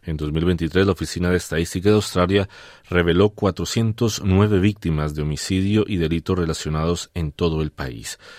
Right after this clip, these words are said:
De estos homicidios, casi dos de cada cinco, es decir, ciento cincuenta y siete víctimas, murieron en incidentes relacionados con la violencia familiar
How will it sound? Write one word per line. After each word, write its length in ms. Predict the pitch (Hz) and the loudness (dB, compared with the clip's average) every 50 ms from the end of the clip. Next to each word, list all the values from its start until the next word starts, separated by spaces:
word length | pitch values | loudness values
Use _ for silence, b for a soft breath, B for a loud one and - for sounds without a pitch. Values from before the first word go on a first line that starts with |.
| B B B B B | B B B B B
De 140 | - 92 98 | 2 2 4
estos 280 | 98 - - 113 - 101 | 4 2 -2 -2 -2 0
homicidios, 560 | 95 90 85 - - 107 104 113 117 107 - | 0 0 -2 -2 -2 -2 0 0 0 -2 -2
casi 380 | - - 101 - - - 110 | -2 -2 -2 -2 -2 -4 -4
dos 440 | 95 90 95 110 101 - - - - | -4 0 0 0 0 0 -4 -6 -6
de 120 | 80 85 - | -6 -6 -2
cada 240 | - 90 90 92 | 0 0 2 2
cinco, 420 | 90 - - 107 110 110 - 131 104 | 0 0 0 0 0 0 0 0 0
es 80 | 85 | 0
decir, 300 | 87 87 - - 95 87 | 0 -2 -2 -2 -4 -4
ciento 420 | - - - 127 120 113 110 - 117 | -4 -4 -4 -4 -4 -4 -4 -6 -6
cincuenta 480 | - - 104 90 85 - 85 80 76 | -4 -4 -4 -4 -4 -2 -4 -4 -4
y 40 | 78 | -4
siete 280 | - 98 92 - - 80 | 0 0 0 0 0 0
víctimas, 540 | 87 98 95 - - 107 104 107 104 - B B B B B B B B B B B | 0 0 0 2 0 2 2 2 0 -2 B B B B B B B B B B B
murieron 460 | 95 90 90 110 123 110 87 78 76 | 2 4 4 4 4 4 2 0 0
en 120 | 73 76 | 0 -2
incidentes 560 | 73 71 - - 85 85 87 90 - 101 95 | -4 -4 -4 0 2 2 2 2 4 2 2
relacionados 680 | 92 98 95 90 - - 82 78 80 82 82 90 87 - | 4 4 2 0 0 0 -2 0 0 2 2 2 0 -2
con 140 | - - 82 | -4 -4 -2
la 80 | 78 76 | -2 -2
violencia 560 | 76 78 73 80 82 80 - - 95 90 - | -2 0 0 0 -2 -2 -4 -2 -2 -2 -2
familiar 640 | - - - 113 104 90 78 73 73 73 73 73 - | -4 -6 -4 -2 -2 -2 -2 -2 -2 -2 -2 -4 -6